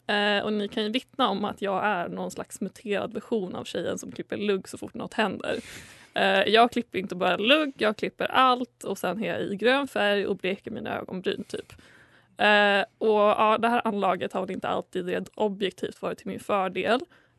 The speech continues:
Eh, jag spenderade till exempel hela sjuan med svart hår som var kort och spikat där bak. Sen hade jag tjock rak lugg i pannan. Och håret som liksom ramade in min lugg var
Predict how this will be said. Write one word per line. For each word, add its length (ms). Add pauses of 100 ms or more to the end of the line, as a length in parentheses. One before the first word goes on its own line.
(140)
Eh, 60 (160)
jag 80
spenderade 420
till 120
exempel 300
hela 160
sjuan 580
med 120
svart 340
hår 240
som 220
var 100
kort 380
och 100
spikat 460
där 80
bak. 580
Sen 160
hade 140
jag 100
tjock 340
rak 260
lugg 180
i 20
pannan. 540 (340)
Och 120
håret 300
som 260
liksom 320
ramade 400 (100)
in 360 (320)
min 280
lugg 380 (120)
var 640